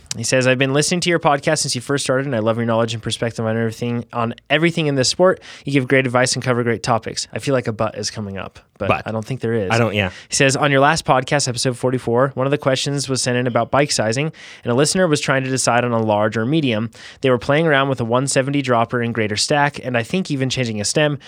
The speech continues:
Speaker 1: Your advice, which was spot on, was to look at the geometry numbers instead of manufacturer's sizing." Uh, he says, "My friend and I have been doing just that. We created a database for bikes so users can compare reach, angles, and travel and more.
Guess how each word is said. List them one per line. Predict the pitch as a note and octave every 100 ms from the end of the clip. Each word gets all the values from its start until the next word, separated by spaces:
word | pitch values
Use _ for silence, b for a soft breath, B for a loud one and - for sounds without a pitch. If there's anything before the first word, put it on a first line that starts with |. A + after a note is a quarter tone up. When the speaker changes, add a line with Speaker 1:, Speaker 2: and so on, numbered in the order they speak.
| B B
Speaker 1:
Your | C#3+ G3
advice, | D#3 B2 C3+ -
which | - -
was | A2
spot | - C#3+ D#3
on, | C3 B2+
was | A#2+
to | A2+
look | B2 C#3+
at |
the | E3
geometry | D3+ B2+ A#2 C3+ - D3
numbers | A2+ A#2 A#2
instead | A2+ A2+
of | A2+
manufacturer's | A2+ A2 A2 - G2+ - G#2+ G#2+
sizing." | D#3+ D#3 B2+ G2+ F2 B B B B B B
Uh, | A#2
he | A#2
says, | - C3
"My | B2
friend | - D#3
and | E3
I | C#3+ C3+
have | B2
been | B2 A#2+
doing | B2 A#2+
just | A2+ A2 -
that. | D3+
We | B2
created | B2 C#3 A#2+
a | A2+
database | A2+ D3 D#3 D#3+ -
for | A2+
bikes | C3+ D3 - -
so | - C3
users | B2 D#3+ D#3+ D#3+
can | D#3
compare | B2+ A#2 D3 D#3 D#3+
reach, | B2+ D3+ - - -
angles, | C#3 D3 C#3 C#3 C3
and | -
travel | A2+ C3 C3 C3 B2
and | A2+
more. | A2 B2+ A2